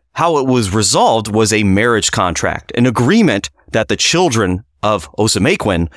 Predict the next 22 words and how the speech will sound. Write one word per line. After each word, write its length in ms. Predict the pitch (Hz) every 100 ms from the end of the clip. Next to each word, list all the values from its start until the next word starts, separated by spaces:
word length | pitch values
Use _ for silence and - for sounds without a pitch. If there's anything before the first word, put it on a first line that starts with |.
| -
would 160 | 113 110
marry 280 | 110 123 107
the 100 | 98
children 580 | - 127 101 98 85 110
of 140 | - -
Corbitant, 760 | - 170 123 110 85 - - - _ -
very 280 | 120 147 123
common 400 | - 160 151 117
in 100 | 107
Algonquian 680 | 101 98 117 113 110 101
societies, 840 | 98 110 - 135 127 95 95 101 - - -
tying 420 | - 147 139 123
the 80 | 113
ruling 400 | 120 135 127 117
class 420 | - 90 90 -
together. 520 | 110 156 165 92 - _ _
The 160 | 110 127
most 240 | 135 131
significant 800 | 135 113 220 277 196 127 87 - -
of 140 | 95
these 160 | 104 95
spouses 600 | 101 87 85 87 80